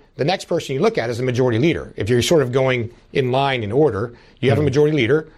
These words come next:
Speaker 1: who's elected as the number two guy, the head of the, the head of the majority party. So, so you would look to Steve Scalise. Most of, of the supporters of McCarthy and the establishment, if you will, would look to Steve Scalise next. He, he withdrew. So Jim Jordan,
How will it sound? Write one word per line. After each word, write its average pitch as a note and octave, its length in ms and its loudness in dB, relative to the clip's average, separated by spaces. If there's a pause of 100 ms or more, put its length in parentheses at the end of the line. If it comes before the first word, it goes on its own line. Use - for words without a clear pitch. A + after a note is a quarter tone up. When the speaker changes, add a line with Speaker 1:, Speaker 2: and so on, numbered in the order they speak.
(140)
Speaker 1:
who's C3 160 0
elected C#3 320 2
as C3+ 100 -2
the C#3 80 0
number C#3 200 0
two D#3 120 -2
guy, C#3+ 400 -4
the A#2 100 -2
head C3+ 160 0
of C#3 80 2
the, C3 60 -4 (140)
the A#2 40 0
head D#3 140 2
of D#3 60 2
the D#3 260 0
majority F3+ 380 2
party. A2+ 400 -4 (320)
So, B2+ 320 -2
so - 160 -4
you E3 180 4
would G3 140 4
look C4 180 0
to C#3+ 80 -4
Steve C#3 260 -4
Scalise. - 680 -2
Most C#3+ 320 2
of, C3 200 0 (460)
of A2+ 160 -2
the A2+ 60 -4
supporters C#3 560 2
of A#2 80 -2
McCarthy D3 520 0
and B2+ 100 0
the F#2+ 40 -2
establishment, D3 540 0
if - 120 -2
you C#3 120 2
will, C3 300 2 (380)
would C3 140 0
look D3+ 140 0
to D3+ 100 -4
Steve D3 240 -2
Scalise D3 340 0
next. A2 420 -4 (480)
He, G3+ 240 4
he G#3 180 4
withdrew. B2 520 0 (380)
So C3+ 160 0
Jim D3 220 2
Jordan, D3 420 0